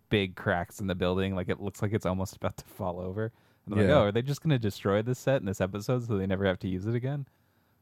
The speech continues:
Speaker 1: Uh, but I guess that's not the case. Like, they'll somehow just fix those cracks in the building.
Speaker 2: <laughs> Supergirl just welded up with her heat vision.
Speaker 1: Yeah.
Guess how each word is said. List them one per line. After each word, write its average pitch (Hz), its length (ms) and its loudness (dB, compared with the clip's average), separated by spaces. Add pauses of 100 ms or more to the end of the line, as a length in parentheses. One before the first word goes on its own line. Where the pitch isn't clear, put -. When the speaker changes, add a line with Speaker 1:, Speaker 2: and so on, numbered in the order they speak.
Speaker 1:
Uh, 90 320 -2
but 92 260 -4
I 92 80 -4
guess 98 180 -4
that's - 220 -8
not 92 140 -8
the - 80 -14
case. - 340 -10
Like, 92 140 -12
they'll 90 180 -8
somehow 90 320 -8
just - 240 -14
fix - 180 -12
those - 200 -12
cracks - 340 -10
in - 60 -12
the - 60 -14
building. - 340 -12 (1200)
Speaker 2:
<laughs> - 400 -16
Supergirl 92 480 -2
just 90 180 -6
welded 90 280 -4
up 87 180 -8
with 85 80 -6
her 90 200 -4
heat 92 180 -4
vision. 98 420 -4
Speaker 1:
Yeah. 92 220 -4